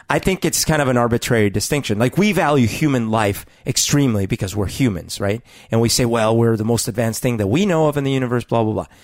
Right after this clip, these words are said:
So, but, you know, squashing the spider, that's just a spider. So, uh, for me, the feeling is different. I, I always feel like, like, life is such an interesting, amazing thing. So I,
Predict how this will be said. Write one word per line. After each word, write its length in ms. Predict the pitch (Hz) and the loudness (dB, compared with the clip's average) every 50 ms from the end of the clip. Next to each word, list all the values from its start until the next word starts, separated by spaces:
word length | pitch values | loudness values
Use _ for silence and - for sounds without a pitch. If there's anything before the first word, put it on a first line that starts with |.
| - - - - - - | -20 -20 -20 -20 -12 -8
So, 380 | - - 143 131 123 120 - - | -2 0 2 2 2 2 2 0
but, 160 | 190 240 240 | -2 -2 0
you 80 | 240 | 0
know, 300 | 220 156 123 120 123 131 _ _ _ _ | 2 2 2 2 0 -2 _ _ _ _
squashing 800 | _ - - - 196 220 208 208 - - - 170 151 147 135 127 | _ -14 -6 -2 0 2 2 2 0 0 0 0 0 0 -2 -2
the 100 | 117 113 | -2 -2
spider, 640 | - - - - - 233 151 113 113 107 107 - - | -2 -2 0 0 2 2 2 2 2 2 0 -2 -6
that's 220 | - - - - - | -10 -10 -8 -8 -8
just 160 | 190 - - | -10 -12 -12
a 60 | - | -12
spider. 380 | - - - - - - - _ - - - - - - | -12 -6 -6 -6 -8 -8 -14 _ -20 -20 -20 -20 -20 -16
So, 160 | - - - - - | -6 -4 -4 -2 -2
uh, 60 | 127 - - | -6 -6 -2
for 140 | - 175 | -2 0
me, 260 | 185 240 294 294 220 - | 2 2 2 2 0 0
the 80 | 156 151 | -2 -2
feeling 360 | - 170 175 165 151 131 120 | 0 2 2 2 2 2 0
is 120 | 113 101 - | 0 -2 -2
different. 320 | 120 95 - - 90 - - | -4 -6 -6 -6 -14 -6 -2
I, 160 | 120 131 151 - | 0 0 0 0
I 140 | 139 143 147 156 | 0 2 2 4
always 300 | 156 160 156 147 131 - | 4 4 2 2 0 0
feel 220 | - 135 127 123 | 0 0 2 2
like, 360 | 117 117 110 104 98 _ - - _ _ _ _ _ _ _ _ - | 2 2 2 0 -2 _ -10 -20 _ _ _ _ _ _ _ _ -10
like, 320 | - 123 117 113 - - - | -2 0 0 0 0 -4 -20
life 640 | - - 123 117 120 120 127 135 - - - - - _ - | -16 -8 -2 0 0 2 2 0 -2 -4 -14 -18 -20 _ -2
is 520 | - 123 117 110 - - - - - - _ _ _ _ _ | 0 2 2 2 2 0 0 -2 -2 -6 _ _ _ _ _
such 380 | - - - - 139 131 - 147 | -8 -4 0 0 0 0 0 0
an 120 | 135 120 | 0 2
interesting, 760 | 117 107 107 - - - 131 117 - - - 123 113 110 104 | 0 0 -2 -4 -4 -2 -2 -2 -2 -4 -4 -2 -2 -2 -2
amazing 420 | 98 95 98 98 98 92 101 92 | -2 -2 -2 -2 -2 -4 -6 -10
thing. 220 | - - 190 175 127 | -4 -2 -2 0 0
So 140 | - 127 120 | 0 0 0
I, 220 | 123 151 170 170 | 0 2 2 0